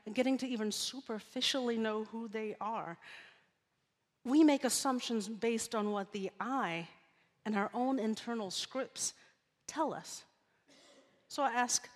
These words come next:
my, my daughters and some of their young friends, "What are some of the things that you say when you meet people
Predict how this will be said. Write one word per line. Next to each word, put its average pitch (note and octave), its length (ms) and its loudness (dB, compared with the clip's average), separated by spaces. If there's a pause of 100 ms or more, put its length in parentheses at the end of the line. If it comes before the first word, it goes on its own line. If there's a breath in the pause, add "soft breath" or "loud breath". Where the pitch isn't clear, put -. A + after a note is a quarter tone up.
(140)
my, A3 360 2
my G#3 240 -2
daughters G3 500 -2
and G3+ 180 -2
some A#3 160 -2
of A3 160 -2
their A3+ 160 2
young A3 260 0
friends, A3+ 300 -4 (300 loud breath)
"What E4 260 0
are D4+ 100 0
some C#4 200 -2
of B3 40 -6
the B3 80 -2
things C4 320 -2
that - 160 -8
you A#3+ 80 -8
say A#3+ 240 -4
when A3 260 0
you A3+ 140 -2
meet B3 320 -2
people A3 480 -8